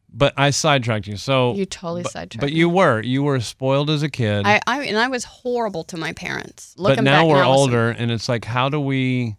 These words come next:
Speaker 1: how do we repay that? Like, how
Speaker 2: Right.
Speaker 1: do we repay the wrongs we did, and how do we repay the good that we did?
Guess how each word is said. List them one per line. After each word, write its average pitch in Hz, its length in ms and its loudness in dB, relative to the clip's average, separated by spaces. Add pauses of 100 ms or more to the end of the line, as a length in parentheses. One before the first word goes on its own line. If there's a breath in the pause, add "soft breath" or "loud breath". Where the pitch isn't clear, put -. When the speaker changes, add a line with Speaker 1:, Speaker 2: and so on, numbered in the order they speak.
(760)
Speaker 1:
how 120 120 -6
do 151 60 0
we 180 120 0
repay 104 380 -4
that? - 300 -10 (360)
Like, 110 140 -8
how 127 80 -2
Speaker 2:
Right. 143 80 0
Speaker 1:
do 175 40 0
we 180 120 0
repay 131 340 2
the 117 100 0
wrongs 123 420 0
we 156 120 -2
did, 139 200 0
and 123 140 0
how 127 160 -2
do 156 60 -2
we 151 120 -2
repay 123 300 -2
the 110 140 -2
good 120 300 -4
that 143 100 -2
we 135 100 -2
did? 110 480 -2